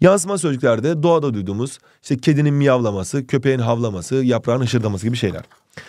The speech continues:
Neden sonuç arkadaşlar, size sebep sonuç diye de sorabilirler. Bir nedenden dolayı bir sonuç oluyor. Mesela kar yağdığından yollar kapandı diyorsun. Bu neden sonuç. Amaç sonuçta ise bir amaç var. Yani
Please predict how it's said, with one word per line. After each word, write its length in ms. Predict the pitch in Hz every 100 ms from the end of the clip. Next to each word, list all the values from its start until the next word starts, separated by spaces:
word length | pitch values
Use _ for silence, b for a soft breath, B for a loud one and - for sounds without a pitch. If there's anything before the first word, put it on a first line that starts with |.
| B B B -
Neden 380 | 135 156 233 254
sonuç 340 | - 233 202
arkadaşlar, 580 | 180 160 165 151 202 247 - _ -
size 260 | 143 170
sebep 380 | 185 - 165 175
sonuç 300 | - 175 175
diye 120 | 180
de 60 | 165
sorabilirler. 560 | 147 117 104 113 190 - _ _ _ _ _ _ -
Bir 300 | 120 202 196
nedenden 520 | 196 185 196 202 233
dolayı 300 | 208 202 202
bir 260 | 196 196 - _ _ _ _ _
sonuç 400 | - - 165 156
oluyor. 180 | 95 104
Mesela 340 | 165 147 113 -
kar 240 | 170 208
yağdığından 520 | 214 185 175 165 185
yollar 340 | 220 180 180 185
kapandı 380 | 170 151 151 113
diyorsun. 280 | 87 139
Bu 60 | 180
neden 260 | 165 143 135
sonuç. 340 | - 90 - _ b b b b -
Amaç 280 | 151 226 247
sonuçta 340 | 220 220 220
ise 220 | 214 220
bir 120 | 214 - -
amaç 360 | 165 190 -
var. 120 | 117
Yani 200 | 110 147